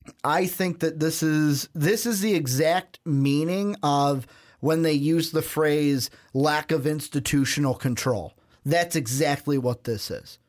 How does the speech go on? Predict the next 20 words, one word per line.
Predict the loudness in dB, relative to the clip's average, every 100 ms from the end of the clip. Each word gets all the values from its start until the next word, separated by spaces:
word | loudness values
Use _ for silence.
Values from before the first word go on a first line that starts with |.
| _ _ _
Law, | 0 2 2 0
like, | -2 -2
lack | 0 2 2 0 -4
of | -2
institutional | -2 -2 -4 0 -2 0 -2 0
control | -2 -2 0 0 0 -4 -10 -20 -4
is | 0 2
what | 0 0
we're | -2
seeing | 0 0 0
right | 0 0
here. | 0 -4
What, | -2 -4 -2
what | 0 0
is | 0
coming | -2 -2 -2 0
out | 0
of | -2 -2
the | -2
woodwork | 0 0 0 0 -2